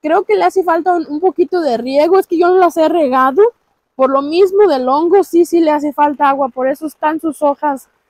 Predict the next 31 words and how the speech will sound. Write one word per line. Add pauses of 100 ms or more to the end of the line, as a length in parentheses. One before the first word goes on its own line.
(200)
por
eso
está
así
media, (540)
esto
colgando
para
abajo. (1500)
Está
des-,
un
poquito
deshidratada,
pero
ahorita (120)
prefiero
que
estén
así
na-,
a
que
se
me
vayan
a
podrir
por
tanta
agua.